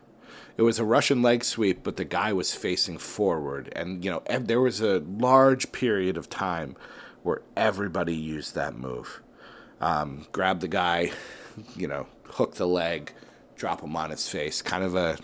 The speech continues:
you know, if you imagine the skull-crushing finale, but back, you know what move I'm talking about. The flatliner. He called it the flatliner. That's what it was. Yeah, Kanyon wins. So, so far we've got Abdullah versus Big John Studd.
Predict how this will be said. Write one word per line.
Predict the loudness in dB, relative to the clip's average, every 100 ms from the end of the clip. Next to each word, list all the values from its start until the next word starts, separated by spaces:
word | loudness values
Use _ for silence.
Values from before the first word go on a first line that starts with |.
| -8
you | -4
know, | -4
if | -2
you | 0 0
imagine | 2 4 4 4 2 2 -2 -8 -18 -10
the | -6
skull-crushing | -2 2 2 0 -2 -2 -4
finale, | -8 -8 -4 -4 -4 -6 -12 -20 -20 -20 -20 -20 -10
but | -10 -10 -20 -20 -4
back, | -2 -2 -6 -10
you | -2 4
know | 6
what | 6 4
move | 0
I'm | -6
talking | -8 -8 -10
about. | -16 -18 -18 -20 -16 -14 -12 -2
The |
flatliner. | 10 10 12 8 2 -2 -6
He | -2
called | 4 4 2
it | -4
the |
flatliner. | -2 2 2 2 -2 -4 -8 -14 -20 -20 -20 -18 -10
That's | -6 -6 -6
what | -10
it | -12
was. | -12 -16 -16 -18 -20 -18 -16 -16 0
Yeah, | 2 2
Kanyon | 2 4 4 2
wins. | 0 -6 -12 -14 -18 0
So, | 4 6
so | 12 12
far | 12 8
we've | 6
got | 6 4 4
Abdullah | 4 6 8 8
versus | 8 4 2 0
Big | 2 2
John | 0 -2
Studd. | -2 0 0